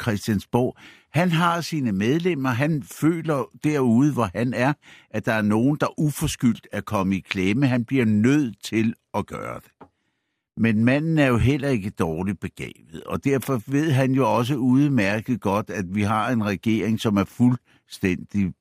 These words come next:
bundet. Men han er jo en dårlig fagforeningsformand, hvis han ikke også markerer på det. Om han så har råbt af Helle Thorning eller hvad, det er jeg, jeg er bedøvende ligeglad med. Han skal bare markere, at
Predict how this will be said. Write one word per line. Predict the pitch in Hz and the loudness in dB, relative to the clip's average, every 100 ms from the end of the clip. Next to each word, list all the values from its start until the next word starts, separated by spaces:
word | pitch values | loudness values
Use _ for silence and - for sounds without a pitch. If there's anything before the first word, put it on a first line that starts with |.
| - | -6
bundet. | 73 71 78 87 - _ - _ - | -4 -2 0 0 -2 _ -20 _ -2
Men | 107 | 2
han | 120 127 | 2 2
er | 139 | 4
jo | 135 | 4
en | 131 - | 2 0
dårlig | 127 113 123 180 170 | 0 2 2 2 0
fagforeningsformand, | 110 87 92 107 95 78 85 - - - _ 82 - 82 73 76 67 - _ _ _ _ | 0 -2 -2 -4 -6 -4 -6 -8 -12 -12 _ -20 -6 -6 -4 -8 -8 -12 _ _ _ _
hvis | 98 110 - | -2 -2 0
han | 120 120 | 0 2
ikke | 135 147 104 | 0 0 -2
også | 95 117 151 | 0 -2 -2
markerer | 120 113 95 - 120 92 | 0 -2 -4 -4 -4 -2
på | 101 80 73 80 | -6 -8 -8 -6
det. | |
Om | 87 85 | -4 -2
han | 95 | -4
så | 85 | -2
har | 139 127 | -2 -2
råbt | 85 113 - | -2 -2 -2
af | 139 | -2
Helle | 117 101 90 - | 0 0 -2 -4
Thorning | 90 85 107 113 87 | -2 0 0 0 0
eller | 85 80 | -4 -6
hvad, | 80 85 90 - - _ - | -4 -4 -6 -10 -20 _ -2
det | 120 113 | 0 0
er | 107 | -4
jeg, | 92 82 76 78 | -4 -4 -4 -6
jeg | 78 | -6
er | 76 | -6
bedøvende | 80 - 80 73 85 82 | -10 -8 -8 -6 -6 -6
ligeglad | 69 76 78 - 73 76 | -6 -10 -10 -6 -4 -4
med. | 76 | -4
Han | 73 92 101 | -4 -4 -4
skal | - 110 | -4 -4
bare | 113 120 | -2 0
markere, | 131 113 - 120 147 135 113 _ - _ | -2 -4 -2 0 0 0 -4 _ -20 _
at | - 101 | -6 -4